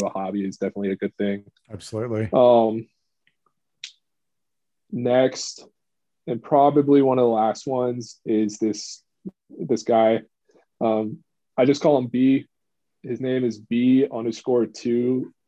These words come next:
Speaker 1: underscore three underscore N. This dude is insane. Like,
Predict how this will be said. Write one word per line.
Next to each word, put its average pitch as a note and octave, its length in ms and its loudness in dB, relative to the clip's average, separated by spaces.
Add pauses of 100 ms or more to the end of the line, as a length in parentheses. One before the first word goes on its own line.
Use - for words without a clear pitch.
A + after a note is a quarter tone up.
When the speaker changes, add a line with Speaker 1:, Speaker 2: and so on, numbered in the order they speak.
Speaker 1:
underscore A#2 460 -4
three A2+ 520 0
underscore A2 640 -6
N. A2 360 -8 (1080)
This D#3 180 4
dude F#3 200 8
is C3 160 2
insane. B2+ 760 -6 (640)
Like, B2 500 2